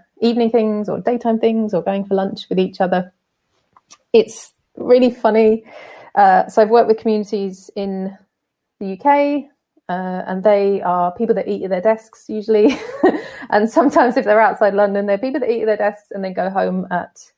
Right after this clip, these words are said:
five, six o'clock, depending on, uh, what kind of organisation it is. And then they don't talk to each other. <laughs> And then you've got organisations in London where pub is a thing, post-work pub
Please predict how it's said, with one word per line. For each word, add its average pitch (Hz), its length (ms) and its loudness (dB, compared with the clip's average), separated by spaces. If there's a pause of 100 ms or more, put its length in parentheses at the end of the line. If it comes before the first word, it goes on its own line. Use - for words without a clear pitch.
five, 180 220 -2
six - 240 -10
o'clock, 226 300 -2
depending 175 300 -6
on, 180 320 -4
uh, 175 120 -2
what 190 200 -8
kind 196 160 -4
of 190 60 -2
organisation 220 580 2
it 226 200 -2
is. - 0 - (640)
And 185 380 0
then 190 160 0
they 180 80 -2
don't 180 180 0 (160)
talk 170 220 -4
to - 80 -8
each - 100 -18
other. - 140 -4
<laughs> 233 440 2
And 262 120 6
then 233 140 4
you've 233 160 4
got 226 180 4
organisations 220 640 2
in 196 120 0
London 196 460 -2
where 196 400 -2 (100)
pub 208 220 0
is 196 120 -2
a 190 60 -4
thing, 208 300 -4
post-work 214 480 -4
pub 190 320 -4